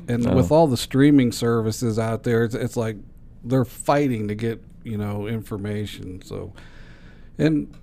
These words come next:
Speaker 1: I've been contacted. We've had several queries about certain things, but I haven't committed to anything. I'm just gonna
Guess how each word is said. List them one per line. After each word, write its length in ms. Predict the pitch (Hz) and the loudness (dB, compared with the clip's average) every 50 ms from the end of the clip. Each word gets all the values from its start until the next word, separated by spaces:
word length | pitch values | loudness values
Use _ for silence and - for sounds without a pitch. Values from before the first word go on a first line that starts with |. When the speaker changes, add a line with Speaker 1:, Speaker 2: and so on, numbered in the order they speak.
| - - - - | -20 -20 -12 -4
Speaker 1:
I've 160 | - 143 131 | -2 -2 2
been 120 | 139 143 135 | 2 2 2
contacted. 680 | - 131 127 127 123 104 127 120 120 120 - - 123 | 2 2 2 2 2 2 0 0 0 0 -2 -2 -2
We've 240 | 123 131 131 135 123 | 0 0 0 0 0
had 220 | 127 127 127 113 110 | 0 0 0 0 -2
several 400 | - 127 120 123 117 120 113 101 | -2 0 0 2 2 2 0 0
queries 480 | - - 120 120 123 120 117 113 104 | 2 4 6 6 8 6 6 4 2
about 340 | 113 104 101 113 113 117 101 | 0 0 2 2 2 0 0
certain 320 | - - 117 113 107 107 | -2 0 0 0 -2 -4
things, 320 | 107 - 110 107 107 104 95 | -4 -2 -2 -2 -2 -2 -4
but 100 | 110 107 | -2 -2
I 60 | 113 117 | -2 -2
haven't 200 | 113 101 - - | -2 -4 -6 -8
committed 420 | - 110 107 107 104 101 101 92 | -8 -6 -4 -2 -2 -2 -2 -4
to 40 | 98 | -4
anything. 480 | 98 101 104 101 98 - 104 98 101 104 | -6 -6 -6 -8 -8 -6 -6 -4 -4 -4
I'm 140 | 104 104 | -6 -6
just 200 | 101 - 110 - | -6 -6 -8 -8
gonna 380 | - 123 120 110 107 107 107 104 | -4 -6 -4 -4 -4 -6 -8 -8